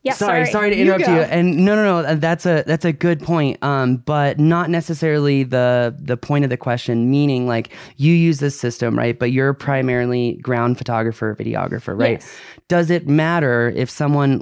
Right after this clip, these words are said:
Speaker 2: is just a drone pilot and let's say that they're doing, their, their focus is aer-, aerial?
Speaker 1: Oh, okay,
Speaker 2: Is
Speaker 1: yeah.
Speaker 2: all these systems, would they be relevant still to that type of person?
Speaker 1: I think if you're doing, if you have clients and you have,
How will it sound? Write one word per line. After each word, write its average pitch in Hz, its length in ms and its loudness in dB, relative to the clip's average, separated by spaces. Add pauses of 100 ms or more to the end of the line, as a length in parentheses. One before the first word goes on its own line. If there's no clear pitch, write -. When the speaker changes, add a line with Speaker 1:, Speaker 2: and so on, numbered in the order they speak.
(120)
Speaker 2:
is 117 240 0
just 135 540 -2
a 139 80 -2
drone 120 600 -2
pilot 110 520 -4
and 117 180 -2
let's 120 180 -6
say 131 240 -2
that 127 200 -4
they're 117 200 0
doing, 117 460 -2
their, 135 180 0 (160)
their 135 320 -2
focus 131 480 -6
is 110 120 -6
aer-, 82 320 -8
aerial? 117 400 -2 (180)
Speaker 1:
Oh, 285 200 2
okay, 277 180 -2
Speaker 2:
Is - 60 6
Speaker 1:
yeah. 254 280 -2
Speaker 2:
all 185 280 2
these 202 240 0
systems, 127 500 -2
would 127 180 -2
they 143 160 2
be 156 180 2
relevant 127 600 -2
still 127 460 -4
to 117 160 -10
that 110 280 -2
type 113 220 -4
of 104 120 -10
person? - 540 -8 (680)
Speaker 1:
I 285 100 -2
think 381 340 -2
if 277 220 0
you're 294 220 2
doing, 262 680 2 (160)
if 240 180 -2
you 302 100 4
have 302 240 -2
clients 277 640 -2 (800)
and 240 180 -2
you 233 120 -4
have, 233 440 -4